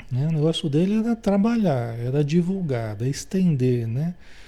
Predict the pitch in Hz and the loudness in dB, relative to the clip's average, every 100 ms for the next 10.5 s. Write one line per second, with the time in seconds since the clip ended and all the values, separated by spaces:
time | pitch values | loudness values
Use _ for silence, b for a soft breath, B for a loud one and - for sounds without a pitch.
0 | b b b 131 131 - - - 170 139 | b b b -4 -2 -2 -4 2 4 4
1 | 131 139 135 139 143 131 117 117 113 117 | 4 4 4 2 2 0 0 -2 -2 -4
2 | 113 127 135 120 127 139 - - - 131 | -4 -2 -2 -6 -12 -14 -18 -14 -6 -2
3 | 156 214 240 269 208 139 143 - 131 123 | 2 2 2 2 4 4 2 -2 -4 -2
4 | 127 120 - b b b b b b b | -4 -6 -10 b b b b b b b
5 | - - 135 214 240 143 131 113 127 127 | -16 -4 2 2 4 2 0 -2 -4 -4
6 | 117 123 113 107 107 - - - 123 - | -2 2 2 0 -6 -14 -18 -8 -8 0
7 | 156 - 135 131 151 143 143 143 131 113 | 0 2 2 6 6 6 6 6 4 4
8 | 117 139 156 151 - 127 123 - - 131 | 4 8 8 6 2 0 0 -6 -4 2
9 | 131 139 139 127 120 120 113 123 143 147 | 4 4 2 2 2 0 0 2 4 4
10 | 143 135 127 127 - | 2 0 -4 -4 -14